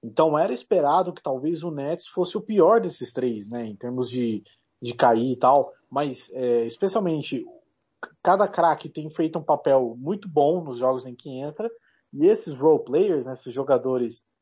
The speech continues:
de menor papel, têm desempenhado muito bem porque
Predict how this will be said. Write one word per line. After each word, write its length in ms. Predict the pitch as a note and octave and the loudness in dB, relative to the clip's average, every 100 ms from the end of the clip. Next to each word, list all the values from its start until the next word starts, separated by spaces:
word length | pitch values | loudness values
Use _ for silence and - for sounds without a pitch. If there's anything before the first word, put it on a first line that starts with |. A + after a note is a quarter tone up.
| _ _ | _ _
de 120 | D3 | -8
menor 280 | D#3 C3+ B2+ | -4 -2 0
papel, 380 | - - F#3+ E3 | 0 2 2 2
têm 220 | F#3 A#3+ | -2 -4
desempenhado 560 | F#3+ F#3 F3 D3+ C#3 C3 | -6 -2 2 2 2 -4
muito 240 | A#2+ - | -10 -4
bem 240 | C3 G#3+ | -2 -2
porque 680 | - C#3+ - D3 C#3+ C3 A2 | -4 -8 -4 0 2 2 0